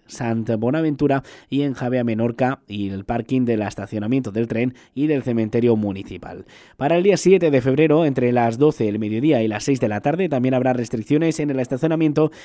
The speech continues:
en otras zonas como es la Avenida del Mediterráneo, en la Avenida de las Palmas, en la calle Canónigo Vallés y también en la Plaza de la Cruz, además de la carretera Moraira-Calp.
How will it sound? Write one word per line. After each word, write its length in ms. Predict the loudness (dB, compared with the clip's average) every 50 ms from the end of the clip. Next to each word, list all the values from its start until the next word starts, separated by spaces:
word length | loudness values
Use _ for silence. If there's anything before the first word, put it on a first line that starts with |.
| -18 -8 -4
en 100 | -2 0
otras 240 | 0 0 -2 0 0
zonas 260 | 0 0 0 -2 -4
como 200 | -2 0 0 2
es 100 | 2 2
la 140 | 0 0 0
Avenida 340 | 2 2 2 4 4 2
del 180 | 2 2 0 0
Mediterráneo, 720 | -2 -2 -2 -2 -2 -2 -2 0 0 0 0 0 -2 -2 -4 -10 -20 -12 _
en 200 | -6 -4 -2 -2 -2 -2 -2
la 60 | 0
Avenida 300 | 0 0 2 2 0 0
de 80 | 0
las 160 | 0 -2 -2 0
Palmas, 440 | 0 0 0 0 -2 -2 -4 -8 -8
en 240 | -4 -2 -2 -2 -2
la 120 | -2 -4
calle 360 | -4 -4 -6 -6 -8 -10 -14 -20 _ _ -20 -18 -8
Canónigo 560 | -4 -2 0 2 2 0 0 -2 -4 -6 -8
Vallés 380 | -8 -8 -4 0 0 0 0 0
y 80 | -2 -2
también 300 | -2 0 0 0 2 0
en 80 | 0
la 80 | 0 -2
Plaza 260 | -4 -4 -4 -2 -2
de 60 | -2
la 100 | -2 -4
Cruz, 220 | -4 -4 -4 -2 -2
además 260 | -2 -2 -2 -2 -2
de 80 | -2
la 80 | -2 -2
carretera 420 | -4 -8 -10 -8 -4 -4 -2 -2
Moraira-Calp. 720 | 0 0 0 2 2 0 0 -2 -4 -4 -2 -2 -2 -2